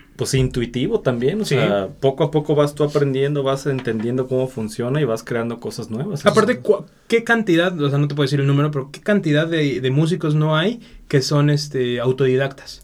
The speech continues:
Speaker 1: Eso.
Speaker 2: Que nunca tuvieron una, una lección de música en ningún lado y fu-, todo fue,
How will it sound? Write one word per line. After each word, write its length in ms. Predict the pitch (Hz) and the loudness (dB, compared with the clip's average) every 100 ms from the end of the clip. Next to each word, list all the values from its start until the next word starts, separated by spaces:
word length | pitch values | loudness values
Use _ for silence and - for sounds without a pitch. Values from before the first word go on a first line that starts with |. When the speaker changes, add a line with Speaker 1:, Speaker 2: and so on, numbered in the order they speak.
| 107 | -6
Speaker 1:
Eso. 360 | 101 104 - _ _ - | -6 -6 -12 _ _ -2
Speaker 2:
Que 80 | 160 | 2
nunca 400 | 175 208 226 240 | 4 4 2 0
tuvieron 260 | 170 175 180 | 2 2 2
una, 140 | 180 180 | -2 -2
una 160 | 180 185 | 0 0
lección 400 | 160 - 156 160 | 0 -2 -2 0
de 140 | 160 | 2
música 560 | 147 156 175 185 233 - | 2 2 0 -2 -4 -6
en 140 | 156 | -2
ningún 220 | 143 147 165 | 2 2 4
lado 120 | 190 | 4
y 60 | |
fu-, 140 | 185 190 | 2 -2
todo 180 | 185 190 | -2 0
fue, 200 | 214 | 0